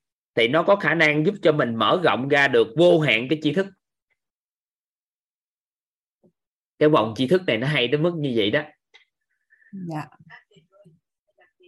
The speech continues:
Speaker 1: Khi mình biết được những cái kiến thức nền tảng thì nó mở rộng cái,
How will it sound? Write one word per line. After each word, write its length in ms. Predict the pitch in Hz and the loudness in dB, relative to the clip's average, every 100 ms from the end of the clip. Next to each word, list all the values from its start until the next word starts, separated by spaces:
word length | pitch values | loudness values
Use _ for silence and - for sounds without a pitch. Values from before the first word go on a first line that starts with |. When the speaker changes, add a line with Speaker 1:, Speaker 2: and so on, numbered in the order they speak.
| _ - - _ _ | _ -20 -20 _ _
Speaker 1:
Khi 160 | 170 165 | 4 4
mình 200 | 147 123 | 4 4
biết 200 | 202 226 | 4 4
được 160 | 131 120 | 2 2
những 160 | 123 143 | -2 -2
cái 100 | 156 | -2
kiến 160 | 196 202 | -2 0
thức 140 | 233 | 0
nền 200 | 151 120 110 | 0 -2 0
tảng 360 | 107 139 185 302 _ _ _ _ _ _ _ | 0 0 -4 -12 _ _ _ _ _ _ _
thì 140 | 123 117 | -2 0
nó 140 | 151 | 0
mở 260 | 160 117 156 | 0 0 2
rộng 300 | 123 110 127 | 0 -2 -4
cái, 380 | 139 139 165 196 | -2 0 -2 -6